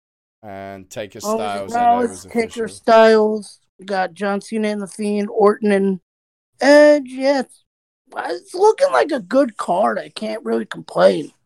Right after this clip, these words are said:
Speaker 1: Like, I think the thing is, the, the, with the matches they've got, yeah, okay, no crowd is gonna be a little bit bummed,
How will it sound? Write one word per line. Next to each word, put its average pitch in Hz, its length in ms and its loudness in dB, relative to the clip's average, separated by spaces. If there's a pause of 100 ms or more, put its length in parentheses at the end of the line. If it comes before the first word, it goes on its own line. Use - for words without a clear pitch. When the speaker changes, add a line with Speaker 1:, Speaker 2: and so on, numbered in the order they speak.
(180)
Speaker 1:
Like, 233 300 -4
I 202 80 -4
think 254 260 -10
the 247 100 -10
thing 277 220 -10
is, 151 260 -6
the, 165 140 -12
the, 170 280 -12
with 170 160 -10
the 175 80 -8
matches 196 400 -8
they've 208 200 -6
got, 120 360 -6 (420)
yeah, 165 220 -4
okay, 120 420 -8
no 135 160 -8
crowd 131 480 -6
is 131 160 -20
gonna 120 220 -14
be 120 200 -14
a 107 60 -12
little 117 360 -14
bit 107 340 -16 (360)
bummed, 131 360 -8